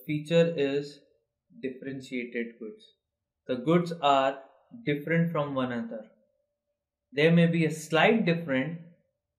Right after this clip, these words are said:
but there is some difference. The difference may not be very big, but the goods differ from each other, even though minutely.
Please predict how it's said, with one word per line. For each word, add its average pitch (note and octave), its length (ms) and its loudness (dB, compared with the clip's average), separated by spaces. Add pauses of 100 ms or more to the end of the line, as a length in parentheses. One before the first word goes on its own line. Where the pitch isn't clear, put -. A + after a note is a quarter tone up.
(160)
but F3 320 2 (540)
there C3+ 280 -2
is F3 260 2
some C#3+ 280 -4
difference. A2+ 580 -12 (380)
The C3 60 -14
difference E3+ 440 -2
may D#3 140 -2
not F#3 340 2
be G3 80 2
very C3+ 280 0
big, C#3 380 -6 (800)
but C#3+ 460 0
the C3+ 80 -2
goods D#3+ 360 -2 (280)
differ E3 380 2
from D3+ 300 -2
each D3+ 240 -4
other, B2 440 -2
even D3 380 -4
though D3 360 -4
minutely. A#2 760 -4